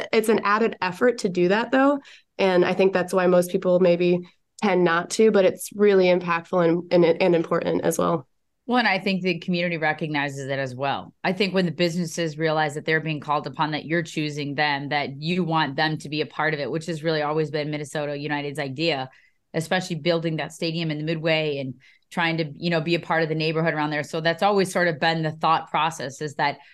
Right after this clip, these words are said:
Speaker 2: how can we do everything as much as possible, which not surprising that Minnesotans wanna do everything themselves.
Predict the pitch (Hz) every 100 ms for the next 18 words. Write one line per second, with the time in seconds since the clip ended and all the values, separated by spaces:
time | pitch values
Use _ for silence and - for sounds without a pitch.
0 | _ - 180 180 175 175 160 165 - 165
1 | 160 156 160 156 143 165 165 160 - 170
2 | 156 - 147 143 - 220 - 277 285 214
3 | 214 202 190 175 165 170 170 180 156 180
4 | 185 175 165 165 160 170 165 156 151 147
5 | 143 185